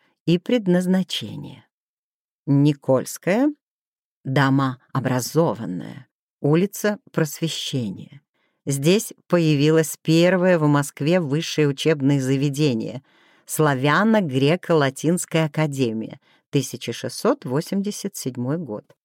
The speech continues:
И первая в России — типография, тысяча пятьсот пятьдесят третий год. Варварка —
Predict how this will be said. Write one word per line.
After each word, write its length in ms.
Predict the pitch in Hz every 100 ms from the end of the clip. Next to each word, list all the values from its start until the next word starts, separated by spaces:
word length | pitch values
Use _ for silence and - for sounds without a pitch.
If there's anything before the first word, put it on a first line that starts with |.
| _ _ _ _
И 140 | 165 170
первая 540 | - 196 170 156 151
в 60 | 147
России — 600 | 147 147 - 233 302 302
типография, 1300 | - 196 214 247 214 143 123 117 - 120 120 143 - _ _ _ -
тысяча 420 | 135 - - 120
пятьсот 520 | 117 - - 233 269 _ _ _
пятьдесят 500 | 127 139 135 156 202 _
третий 480 | 127 104 - -
год. 260 | 120 107 - _ - _ _ _ _ _ _ _ _
Варварка — 880 | 156 180 165 165 202 302 - 131